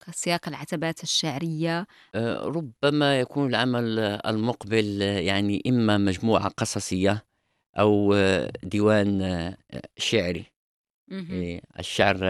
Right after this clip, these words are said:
Speaker 2: العمودي إن شاء الله، إما مجموعة قصصية
Speaker 1: مهم.
Speaker 2: بتيمة البحر أيضا، و-،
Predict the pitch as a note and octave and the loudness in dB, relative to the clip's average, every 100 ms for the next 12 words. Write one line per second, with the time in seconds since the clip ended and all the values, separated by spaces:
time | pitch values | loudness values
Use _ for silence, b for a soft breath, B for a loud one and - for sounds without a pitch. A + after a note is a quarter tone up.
0 | F2 F2+ F2+ F#2+ F#2+ F2 E2 F2 - F2 | 0 0 0 0 -2 -4 -4 -6 -4 -4
1 | - F2 F2 E2 - G#2 G#2+ G2+ F#2+ - | -4 -6 -4 -6 -6 -2 0 0 -2 -4
2 | - _ E2 F#2 F#2+ A2 F#2 F#2+ F2 - | -12 _ -6 -2 2 2 2 0 -4 -8
3 | - - F2 - G2+ G#2 - F#3+ F#2+ F#2+ | -10 -6 -6 0 2 0 -2 -8 -6 -8
4 | A#3 _ _ - F#2 G#2 F#2 - F2 E2+ | -10 _ _ -12 -4 -2 -2 -2 -4 -4
5 | G2 F#2 F2+ - F#2+ F#2+ G2+ C3 D3+ _ | -4 -4 -4 -2 -2 0 0 0 -4 _
6 | _ _ _ _ _ A2 A2+ A2+ A2 G#2+ | _ _ _ _ _ -4 0 0 -2 -2
7 | G#2+ | -4